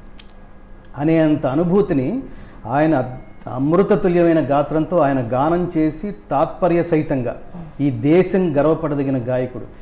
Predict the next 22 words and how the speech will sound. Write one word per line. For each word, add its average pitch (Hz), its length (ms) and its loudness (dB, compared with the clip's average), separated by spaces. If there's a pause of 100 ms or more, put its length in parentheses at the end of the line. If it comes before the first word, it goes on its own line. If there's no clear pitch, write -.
(200)
ఈ 139 60 2
దేశానికి 165 500 2
నువ్వేమిచ్చావురా, 156 720 4
తీసుకోవటం 175 540 -2
కాదు, 143 140 2
ఈ 151 200 4
దేశానికి 160 520 0 (260)
మనం 156 140 4
ఈ 151 140 6
ప్రపంచంలోకి 180 880 2
వచ్చిపోవడానికి 175 920 2
కాదు, 147 380 0 (280)
ఇచ్చిపోవడానికి 175 920 4 (400)
అన్నది 175 320 2
ఘంటసాల 165 380 2
గారు 165 100 4
భగవద్గీత 151 560 0 (500)
పాడిన 147 240 0
తర్వాత 151 240 0
అర్థమైంది 131 360 -2
ఒక 113 140 -6
గాయకుడిగా. 143 520 0